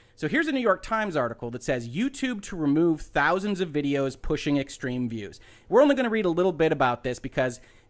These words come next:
as you've probably heard in virtual legality, I think it's by, by far the better course of action to actually go to the primary material to evaluate it when we're discussing these things. But the New York Times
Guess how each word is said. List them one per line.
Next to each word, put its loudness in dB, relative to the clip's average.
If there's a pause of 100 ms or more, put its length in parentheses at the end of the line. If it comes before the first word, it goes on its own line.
as 2
you've -6
probably 0
heard -2
in 2
virtual -4
legality, 0
I -6
think -2
it's -6 (240)
by, 0
by -4
far 6
the 2
better 2
course -6
of -6
action -8
to -10
actually -6
go -2
to -2
the -8
primary -4
material -4
to 0
evaluate -4
it -18 (360)
when 6
we're 4
discussing -2
these -6
things. -6
But -4 (280)
the 4
New 6
York 6
Times 0